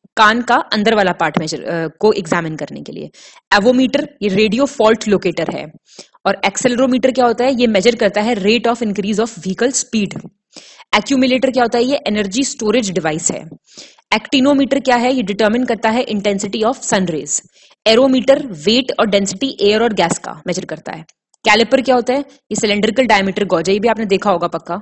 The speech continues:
अपने एक्सपेरिमेंट्स के टाइम पे। Calorimeter ये amount of heat को मेजर करता है।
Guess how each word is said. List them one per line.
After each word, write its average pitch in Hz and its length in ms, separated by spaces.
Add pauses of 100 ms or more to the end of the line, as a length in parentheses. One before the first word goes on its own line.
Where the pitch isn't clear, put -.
(120)
अपने 185 200
एक्सपेरिमेंट्स 156 440
के - 80
टाइम 151 220
पे। 175 160 (460)
Calorimeter 254 720
ये 208 140
amount 202 240
of 240 220
heat 233 220
को 220 120
मेजर 170 220
करता 143 260
है। 151 240